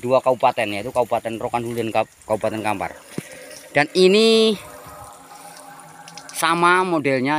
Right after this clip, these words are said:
cuma beda tempatnya. Ini kecil, kemudian ini berada di sawitan. Kalau di Sikumbang itu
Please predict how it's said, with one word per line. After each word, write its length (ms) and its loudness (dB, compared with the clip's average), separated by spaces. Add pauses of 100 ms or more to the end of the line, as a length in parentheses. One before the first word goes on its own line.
cuma 240 -4
beda 320 -4
tempatnya. 560 -4 (240)
Ini 160 -6
kecil, 480 -8 (960)
kemudian 880 -2
ini 560 -4 (1200)
berada 320 -4
di 160 -2
sawitan. 480 -4
Kalau 320 -8
di 400 -8
Sikumbang 560 -2
itu 320 -2